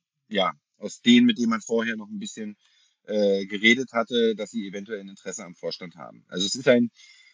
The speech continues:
komplett neu gemixter Vorstand in Berlin, der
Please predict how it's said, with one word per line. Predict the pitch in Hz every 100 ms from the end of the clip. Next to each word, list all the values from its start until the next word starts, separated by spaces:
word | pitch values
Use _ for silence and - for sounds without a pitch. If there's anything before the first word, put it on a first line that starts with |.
| _ _
komplett | 120 117 156 -
neu | 120 113 185
gemixter | 160 143 135 180 - - 170 156 151 151 147 147 127 _ _
Vorstand | - 131 143 170 175
in | - 147
Berlin, | 147 147 165 202 214 _ _ _ _ _
der | 233 117